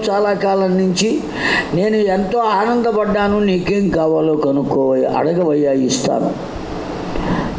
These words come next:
ఇతడు అడగబోయే సమయానికి ఏ చెట్టు కింద కూర్చుని ఉన్నాడో ఆ మునీశ్వరుడు, ఆ చెట్టు నుండి ఒక ఫలం దానంతట అది రాలి ఆ మునీశ్వరుని ఒడిలో పడింది.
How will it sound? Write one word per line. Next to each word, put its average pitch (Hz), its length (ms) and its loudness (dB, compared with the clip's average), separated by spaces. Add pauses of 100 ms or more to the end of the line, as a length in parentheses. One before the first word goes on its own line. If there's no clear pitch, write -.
(120)
ఇతడు 151 360 2
అడగబోయే 170 960 2
సమయానికి 160 1040 0 (680)
ఏ 160 260 2
చెట్టు 175 480 0
కింద 190 380 0
కూర్చుని 180 680 0
ఉన్నాడో 165 600 2
ఆ 156 100 2
మునీశ్వరుడు, 151 920 0 (420)
ఆ 147 160 0 (220)
చెట్టు 156 300 0
నుండి 180 420 2
ఒక 180 360 0
ఫలం 185 640 0 (140)
దానంతట 180 680 0
అది 160 340 0
రాలి 147 580 0 (160)
ఆ 160 100 2
మునీశ్వరుని 156 1200 0
ఒడిలో 180 340 0
పడింది. 143 360 -2